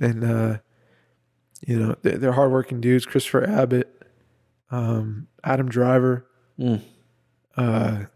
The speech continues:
Speaker 1: yeah, there's, there's, there's, there's success stories out there. B-, the good guys,
Speaker 2: Yeah.
Speaker 1: you know, starting to,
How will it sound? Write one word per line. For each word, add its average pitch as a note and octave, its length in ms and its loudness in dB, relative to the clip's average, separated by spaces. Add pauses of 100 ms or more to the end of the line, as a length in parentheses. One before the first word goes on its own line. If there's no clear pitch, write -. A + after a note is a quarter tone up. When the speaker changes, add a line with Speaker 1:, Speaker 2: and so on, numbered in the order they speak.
(1400)
Speaker 1:
yeah, A#2 240 -2
there's, C#3 300 0
there's, D3+ 260 -2
there's, D#3+ 280 2
there's D#3+ 280 2
success C3+ 420 0
stories A#2 300 0
out A2+ 120 2
there. A2+ 120 2
B-, A#2 240 -4 (160)
the C3+ 80 0
good A#2+ 240 2
guys, A2 540 -4
Speaker 2:
Yeah. A2 380 4 (200)
Speaker 1:
you B2 80 -2
know, A2+ 100 0
starting A#2+ 300 0
to, A#2 300 0